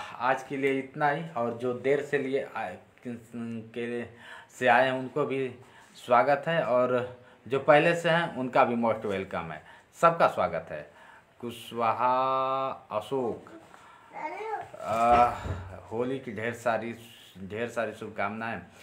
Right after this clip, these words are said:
नमस्कार कुशवाहा अश-, अशोक साहब, नमस्ते, नमस्ते, कैसे हैं आप? अच्छा लगा कि आप बहुमूल्य अपना कीमती समय हमारे इस लाइव पे दे रहे हैं।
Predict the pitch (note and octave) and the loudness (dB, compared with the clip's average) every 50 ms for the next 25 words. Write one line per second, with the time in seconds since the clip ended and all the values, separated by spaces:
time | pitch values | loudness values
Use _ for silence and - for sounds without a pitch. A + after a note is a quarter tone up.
0 | - - - - A2 A#2+ C3+ C3 - - - C3+ C3+ C3+ - - C3 A#2+ - C3+ | -20 -20 -8 -4 2 2 4 2 2 2 4 4 4 4 2 0 -8 -10 -4 -2
1 | B2+ B2 C3 C3 B2+ B2 A#2+ A#2 - - - - - G#2+ A2 - B2+ A#2+ A2+ - | 2 4 4 4 4 4 2 -2 -4 -10 -16 -12 -8 -8 -6 -6 -6 -8 -8 -2
2 | - A#2 G#2+ A#2 A#2 G2 - - - - - - - - G2 G#2+ A2 A2 - - | -2 0 0 2 0 -2 -4 -8 -16 -20 -20 -20 -14 -8 -4 -4 -4 -4 -4 -4
3 | C3+ B2+ A#2 A#2 A#2 A#2 A2+ - - C3 G#2+ - - B2+ C3 - - C#3+ A#2+ B2+ | -4 -2 -2 -2 -4 -6 -8 -8 -8 -8 -6 -2 0 0 0 2 0 0 0 0
4 | B2 A2 F#2 D#2+ D2+ - - - - _ _ - _ - - - - - - - | -2 -2 -2 -2 -4 -8 -14 -20 -20 _ _ -20 _ -20 -20 -20 -20 -20 -20 -16
5 | - - G#2+ - - D#3+ D3+ D3+ D3+ C#3 D3+ E3 E3 - - - - A#2+ A#2+ A#2 | -8 -8 -8 -4 2 2 4 4 4 2 2 0 -2 -4 -10 -16 -10 -4 -2 -2
6 | A2+ A2+ A2+ G#2+ G#2+ G#2 G#2+ A2 A2+ A#2 A#2+ B2 B2+ B2+ B2+ B2+ A#2 - A#2 A2+ | -2 -2 0 0 0 0 2 0 -4 -4 -6 -4 -6 -4 0 0 0 0 -2 -4
7 | G#2+ A2 - - G#2+ A2 A2+ A2 - - C3 A#2+ - - A#2 A2+ A#2+ A#2 G#2+ E2+ | -6 -6 -6 -10 -10 -8 -8 -10 -8 -10 -12 -12 -6 -6 -4 -4 -2 -4 -4 -6
8 | - - - - - - - - - - - G#2 G#2+ A2 A2 A#2 A#2 A#2 A2 G2+ | -8 -14 -18 -20 -20 -20 -20 -20 -20 -10 -6 -4 0 0 2 2 0 -2 -4 -6
9 | - - A2+ G#2+ G2+ G2+ F#2+ - - - - - - - - - - - - - | -10 -6 -2 -2 -2 -2 -4 -8 -14 -20 -20 -20 -20 -20 -20 -20 -20 -20 -20 -20
10 | - - - - F#2+ A2+ C3 D3 D#3 D3 - C3+ A2+ G2 A2 G#2 F#2+ F#2 E2+ E2+ | -20 -20 -16 -4 4 8 8 8 8 8 2 -2 -2 0 -2 -2 0 -2 -4 -4
11 | E2+ E2+ E2+ F2 F#2 F2+ F2+ | -6 -10 -12 -14 -14 -16 -18